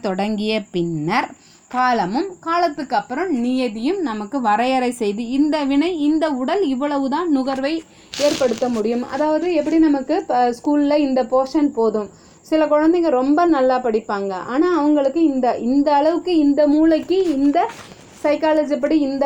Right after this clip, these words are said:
பாடங்கள் தான் வரையறைக்க-, வரையறைப்பட்டு, வரையறைப்படுத்தப்படுகிறது இல்லைங்களா? அதுபோல இந்த எடுத்த இந்த பிறவியில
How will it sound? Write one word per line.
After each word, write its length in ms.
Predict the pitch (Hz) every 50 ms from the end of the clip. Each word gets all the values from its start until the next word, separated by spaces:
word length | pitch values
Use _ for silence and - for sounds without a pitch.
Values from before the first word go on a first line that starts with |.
| 269
பாடங்கள் 580 | - 240 214 220 233 240 254 262 262 254 240 233 226
தான் 200 | 254 294 339 294
வரையறைக்க-, 680 | 214 196 196 202 233 262 269 269 262 262 262 240 226 208 - -
வரையறைப்பட்டு, 1000 | 208 208 208 240 254 262 262 262 262 262 262 - - 214 196 - - - - - -
வரையறைப்படுத்தப்படுகிறது 1160 | - 220 214 247 262 262 254 254 247 254 226 208 208 - 233 214 226 208 208 202 196 196 180 190
இல்லைங்களா? 380 | 190 190 190 196 208 226 247 240 - -
அதுபோல 600 | - 214 214 269 262 240 233 202 185 202 247 320 330 - - - - - - - 233
இந்த 420 | 269 311 330 349 349 349 349 320 311 277 240 226
எடுத்த 480 | 254 269 294 359 330 - - - 381 381
இந்த 240 | 339 320 294 285 285 247
பிறவியில 560 | 247 254 247 247 247 233 233 233 226 220